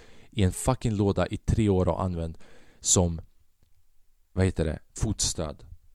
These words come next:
Jag använder det som fotstöd. Fan vad bra airfryer var. Jag gör allting i airfryer nu. All right, hörni.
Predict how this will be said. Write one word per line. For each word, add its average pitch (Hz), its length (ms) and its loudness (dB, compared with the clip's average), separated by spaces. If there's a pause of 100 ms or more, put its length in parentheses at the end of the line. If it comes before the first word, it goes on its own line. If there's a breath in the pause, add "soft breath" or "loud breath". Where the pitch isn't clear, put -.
(140)
Jag 131 160 2
använder 107 220 2
det 87 80 -6
som 87 120 -6
fotstöd. - 680 -6
Fan 180 280 0
vad 107 100 6
bra 92 160 6
airfryer 80 500 -4
var. 80 200 -6 (920)
Jag 104 160 6
gör 117 140 4
allting 95 420 -2
i 87 40 -4
airfryer 78 460 -8
nu. - 120 -14 (1900 loud breath)
All 113 100 0
right, 98 140 4
hörni. 87 240 2